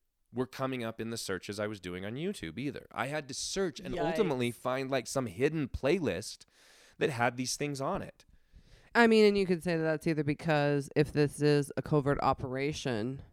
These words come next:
Speaker 3: um, they don't want people seeing that.
Speaker 1: Right.
Speaker 3: Knowing that, you know, who, I, I mean, and that's just with speculation that something within those,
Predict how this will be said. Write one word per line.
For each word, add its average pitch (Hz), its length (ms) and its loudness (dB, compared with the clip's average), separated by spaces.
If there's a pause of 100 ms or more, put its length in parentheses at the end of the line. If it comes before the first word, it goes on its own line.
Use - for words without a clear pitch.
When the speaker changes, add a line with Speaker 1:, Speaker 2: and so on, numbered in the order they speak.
(680)
Speaker 3:
um, 131 580 -2 (100)
they 139 100 4
don't 131 200 0
want 131 240 -2 (420)
people 113 440 -10 (460)
seeing 147 460 -6
that. 170 280 -4 (200)
Speaker 1:
Right. 135 320 0 (240)
Speaker 3:
Knowing 151 460 -4
that, 131 200 -8 (360)
you 160 120 -10
know, 139 360 -8
who, 185 300 -4
I, 170 220 -10
I - 20 -6
mean, 196 240 0
and 190 140 0
that's 202 160 0
just 190 160 -4
with 175 120 -4
speculation 143 720 -4
that 131 200 -6
something 135 380 -6
within 127 360 -4
those, 120 500 -2